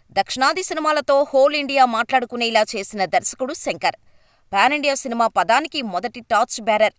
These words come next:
బాహుబలి, కేజీఎఫ్, పుష్ప సినిమాల కంటే ముందు హిందీలో హిట్స్ కొట్టిన డైరెక్టర్ శంకర్. కానీ ఇదంతా గతం. ప్రస్తుతం శంకర్ ఫామ్ తగ్గింది. తీసే ప్రతి సినిమాలో శంకర్ మ్యాజిక్ మిస్ అవుతుంది.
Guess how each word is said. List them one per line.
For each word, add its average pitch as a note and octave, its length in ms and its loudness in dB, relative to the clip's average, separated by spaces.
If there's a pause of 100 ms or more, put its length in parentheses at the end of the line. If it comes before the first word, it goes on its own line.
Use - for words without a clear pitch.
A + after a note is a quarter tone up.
(480)
బాహుబలి, G3+ 680 0
కేజీఎఫ్, G#3+ 720 -4
పుష్ప A#3+ 240 -6
సినిమాల A3+ 380 -2
కంటే A3 300 -4
ముందు G#3+ 460 -8 (340)
హిందీలో D#4+ 380 0
హిట్స్ - 320 -10
కొట్టిన B3 360 0
డైరెక్టర్ F#3+ 480 0
శంకర్. F#3 420 -4 (540)
కానీ E4+ 320 0 (180)
ఇదంతా A3 500 0 (160)
గతం. A3 180 2 (520)
ప్రస్తుతం F4 460 -2
శంకర్ D#4 460 -2
ఫామ్ C4 220 2
తగ్గింది. F3+ 480 -6 (420)
తీసే E4+ 280 -2
ప్రతి C4+ 360 0
సినిమాలో D4 460 0
శంకర్ C4 380 -2
మ్యాజిక్ A#3 520 -2
మిస్ A#3+ 220 -4
అవుతుంది. B3+ 400 -2